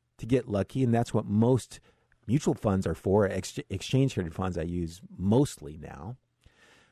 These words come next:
But, uh, some type of fund that's got an algorithm that says, "Okay, the stocks that have a tendency to do well over time have these characteristics.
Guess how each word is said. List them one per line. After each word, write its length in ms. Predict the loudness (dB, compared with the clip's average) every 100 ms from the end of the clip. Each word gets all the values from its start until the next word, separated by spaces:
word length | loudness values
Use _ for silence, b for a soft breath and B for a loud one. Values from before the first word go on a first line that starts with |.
| b
But, 260 | -6 -4 -2
uh, 80 | -2
some 220 | 0 0
type 340 | -2 -2 0
of 100 | 0
fund 480 | -2 0 2 2 2
that's 240 | 0 0 2
got 160 | 0
an 100 | 0 -4
algorithm 580 | -2 2 4 4 4
that 140 | 2 2
says, 240 | 2 2
"Okay, 340 | 2 2 2 2
the 160 | 0
stocks 360 | 0 0 0 -2
that 100 | -2
have 180 | 2 2
a 60 |
tendency 420 | 2 0 0 -2
to 80 | -2
do 160 | 2 4
well 260 | 6 6
over 300 | 4 4 2
time 400 | 0 0 0 2
have 300 | 2 2 2
these 320 | 2 2 2 0
characteristics. 920 | 2 2 0 0 0 -2 -14 -18